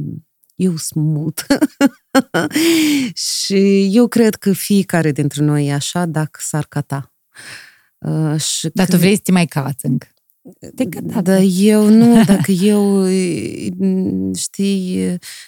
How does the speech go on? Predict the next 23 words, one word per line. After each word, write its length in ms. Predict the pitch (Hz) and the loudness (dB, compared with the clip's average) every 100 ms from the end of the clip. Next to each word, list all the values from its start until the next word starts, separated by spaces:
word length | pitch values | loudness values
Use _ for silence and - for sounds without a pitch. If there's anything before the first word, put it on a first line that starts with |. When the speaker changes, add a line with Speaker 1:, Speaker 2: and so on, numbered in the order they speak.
| _ | _
Speaker 1:
cred 200 | - 190 | -8 -8
că 140 | - 170 | -8 -2
viața 340 | 185 208 - | 0 0 0
asta 240 | 180 - 160 | -2 -2 -2
a 60 | |
noastră, 400 | 160 170 160 - 147 _ 147 - _ - - - - - | 0 0 -2 -8 -14 _ -20 -20 _ -14 -12 -14 -16 -18
viața 380 | _ 220 262 208 | _ -2 0 2
asta 300 | 208 196 - | 2 0 -2
a 40 | 185 | -2
noastră 360 | 190 202 170 - | 0 0 -4 -4
este 300 | 190 - 165 | -4 -2 -4
o 220 | 165 165 156 - | -2 -4 -8 -8
continuă 500 | - 196 - 254 208 175 | -2 -2 0 2 2 0
căutare 720 | 175 170 - 180 156 151 _ _ _ - | -2 -4 -2 -4 -4 -8 _ _ _ -6
de 220 | 180 190 | -2 2
noi 340 | 175 175 175 - | 2 2 -2 -4
înșine. 460 | 185 175 - 175 - 269 269 | -2 -2 -4 -4 -2 0 0
<laughs> 220 | 277 247 202 | 0 0 0
Vezi, 320 | 226 240 - | 0 0 -4
și 220 | - 233 202 | -2 -2 0
patetic, 680 | 156 170 - 190 208 - - | -2 -2 -2 0 -2 -4 -8
așa, 360 | 190 156 - - | -6 -4 -6 -6
poetic. 720 | - 180 180 190 202 - 196 | 0 0 2 0 0 -4 -8